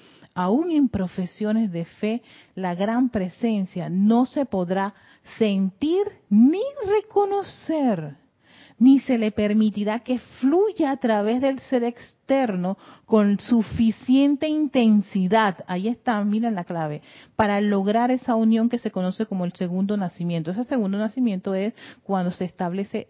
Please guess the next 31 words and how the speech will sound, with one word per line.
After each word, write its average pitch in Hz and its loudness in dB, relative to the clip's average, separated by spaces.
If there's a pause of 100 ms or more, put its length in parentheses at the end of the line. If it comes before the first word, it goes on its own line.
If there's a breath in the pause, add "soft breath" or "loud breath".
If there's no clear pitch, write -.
se, 196 -4
se - -10
establece 202 -6
nuevamente 254 0
esa 247 -4
relación 208 -4
con 214 -4
el 180 -6
Hacedor, 170 -6 (1080 soft breath)
¿no? 160 -6 (680 soft breath)
Estás 214 -4
en 220 2
ese 226 -2
retorno 254 0
a 208 -2
casa 202 -4
y 208 -2
tus 190 -4
llamados 208 -2
y 240 -2
tus 196 -6
anclajes 202 -2
en 269 2
la 220 -2
presencia 202 -4
de 226 -2
Soy 226 -4
son, 233 -4
como 233 -2
quien 180 -6
dice, 202 -8